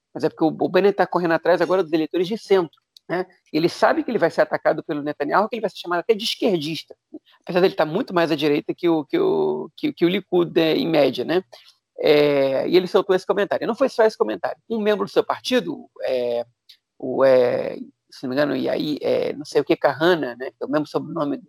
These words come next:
do Meir Kahana, mas não, não, não representa exatamente a mesma coisa, é, disse que não tem problema nenhum em, em, em, em sentar numa colisão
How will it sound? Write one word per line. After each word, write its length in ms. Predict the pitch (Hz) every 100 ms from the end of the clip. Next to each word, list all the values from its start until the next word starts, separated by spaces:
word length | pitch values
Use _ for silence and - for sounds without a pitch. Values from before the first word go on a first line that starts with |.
| _ -
do 100 | 175
Meir 220 | 156 135
Kahana, 380 | 139 127 156 151
mas 360 | 127 127 - -
não, 180 | 139 117
não, 320 | 113 120 123
não 120 | 170 135
representa 440 | 151 139 135 127
exatamente 400 | 127 - 131 131
a 40 |
mesma 200 | 139 131
coisa, 320 | - 196 196 208 - - - _ -
é, 300 | 160 151 143
disse 360 | 127 175 - 170
que 640 | - 190 175 160 147 - _ _
não 100 | 202
tem 120 | 196 214
problema 260 | 202 196
nenhum 420 | 185 175 185 196 -
em, 520 | 170 165 156 - 160
em, 20 | 156
em, 540 | 131 156 151 156 165
em 100 | 160
sentar 380 | 147 156 147 175
numa 160 | 180 160
colisão 500 | 165 147 131 185